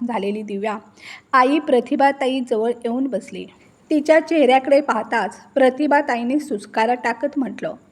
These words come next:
"दिव्या बाळा, तुला सांगितलं होतं ना,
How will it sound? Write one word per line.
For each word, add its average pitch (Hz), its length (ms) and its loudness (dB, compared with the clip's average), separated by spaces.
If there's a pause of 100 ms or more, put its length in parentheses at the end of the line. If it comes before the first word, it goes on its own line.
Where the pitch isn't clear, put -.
(120)
"दिव्या 240 280 2
बाळा, 220 260 -2 (320)
तुला 269 180 4
सांगितलं 247 540 -2
होतं 262 280 -2
ना, 208 180 -6